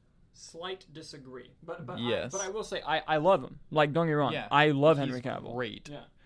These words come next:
Speaker 2: I love the dark tone of it that Zack Snyder brings to it.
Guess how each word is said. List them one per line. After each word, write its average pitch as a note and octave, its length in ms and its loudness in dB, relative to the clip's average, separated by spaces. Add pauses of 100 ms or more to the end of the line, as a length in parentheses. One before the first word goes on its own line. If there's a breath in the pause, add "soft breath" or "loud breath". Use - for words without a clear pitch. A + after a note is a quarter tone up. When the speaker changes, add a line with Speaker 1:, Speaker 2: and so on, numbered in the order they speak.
(380 soft breath)
Speaker 2:
I B2+ 160 4
love B2 600 2
the A#2+ 80 -2
dark A2+ 380 0
tone A#2 500 -6
of B2+ 240 -4
it C3 180 -4
that G#2+ 200 -6
Zack A2 280 -6
Snyder A2 320 -4
brings A2 520 -4
to C3 220 -4
it. - 160 -4